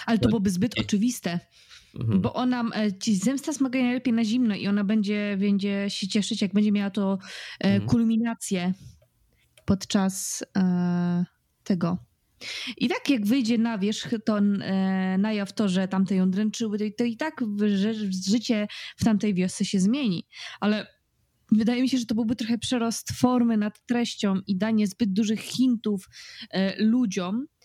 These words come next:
Speaker 1: e, którzy by tam żyli, że tylko te osoby, te kobiety, które jej dokuczały, mają coś takiego, to by od razu na nią naprowadziło to. A jak nagle wszystkie dzieci, e, w,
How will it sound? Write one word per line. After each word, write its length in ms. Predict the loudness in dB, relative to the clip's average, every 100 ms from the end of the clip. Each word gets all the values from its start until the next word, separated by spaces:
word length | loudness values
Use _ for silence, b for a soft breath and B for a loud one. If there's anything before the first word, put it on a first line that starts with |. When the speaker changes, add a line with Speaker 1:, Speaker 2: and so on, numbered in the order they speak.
| b b b
Speaker 1:
e, 140 | -4
którzy 260 | -2 0 0
by 80 | 0
tam 160 | 0
żyli, 160 | 2 0
że 80 | 0
tylko 240 | -2 -2
te 100 | -2
osoby, 400 | -4 -2 -2 -2
te 120 | -2 0
kobiety, 380 | 2 0 -2
które 220 | -4 -2 -2 -4
jej 160 | 0 0
dokuczały, 580 | 0 -4 -2 -2 0 0
mają 280 | 0 0 -2
coś 180 | -4
takiego, 340 | -6 -6 -4 -6
to 120 | -2
by 60 | 0
od 100 | 0
razu 220 | 2 2
na 140 | 2
nią 180 | 0 0
naprowadziło 840 | 2 0 0 -2 -2 -2 -4 -6 -6
to. 180 | -10 -12 B B B -4
A 60 | -2
jak 260 | 0 0
nagle 360 | 0 0 -2 -2
wszystkie 340 | -4 -2 0
dzieci, 500 | 0 0 -2 -2 -2 B B B
e, 260 | -2 0 0
w, 340 | 0 0 0